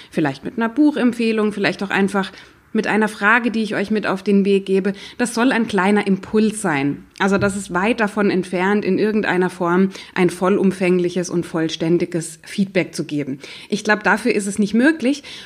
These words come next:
Und aber gleichzeitig, und da hat mich die Christine jetzt wieder dran erinnert, ist es natürlich die Gefahr, dass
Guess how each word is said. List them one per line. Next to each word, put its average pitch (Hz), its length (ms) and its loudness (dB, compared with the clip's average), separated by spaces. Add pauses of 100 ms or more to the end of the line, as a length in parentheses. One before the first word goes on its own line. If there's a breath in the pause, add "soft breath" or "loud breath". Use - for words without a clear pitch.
(160 loud breath)
Und 240 220 2
aber 190 160 0
gleichzeitig, 208 720 0
und 202 140 2
da 190 80 2
hat 190 140 0
mich 190 100 0
die 190 100 -8
Christine 254 440 2
jetzt 285 100 -6
wieder 202 160 -2
dran 170 180 -4
erinnert, 220 400 -2 (840)
ist 208 100 2
es 247 100 0
natürlich 247 340 2
die 196 100 -4
Gefahr, 214 560 -2 (300 loud breath)
dass 190 320 0